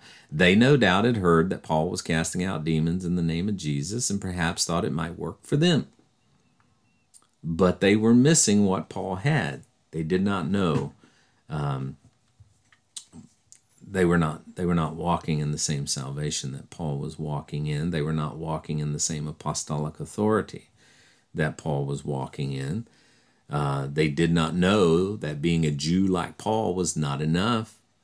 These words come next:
They did not know the Jesus that was, that Paul was preaching. So they did not have any authority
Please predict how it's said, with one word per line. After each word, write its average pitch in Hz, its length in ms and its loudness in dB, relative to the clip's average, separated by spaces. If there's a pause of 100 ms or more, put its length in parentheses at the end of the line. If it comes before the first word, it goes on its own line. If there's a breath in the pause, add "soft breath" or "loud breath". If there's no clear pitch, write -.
(1000)
They 82 160 0
did 87 200 2
not 98 240 0
know 107 300 6
the 101 140 0
Jesus 78 540 -2
that - 220 -14
was, 78 140 -12 (140)
that 76 240 -10
Paul 73 320 -6
was - 160 -10
preaching. - 500 -10
So - 160 -2
they 85 160 2
did 92 220 0
not 98 160 -2
have 101 160 -2
any 95 180 0
authority 104 960 0